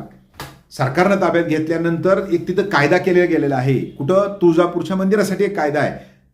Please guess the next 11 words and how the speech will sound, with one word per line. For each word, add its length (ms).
एकोणीसशे 360
नऊचा 340
कायदा 340
आहे. 120
त्या 100
कायद्याचं 500
नाव 180
काय 120
आहे 80
माहीत 200
आहे? 140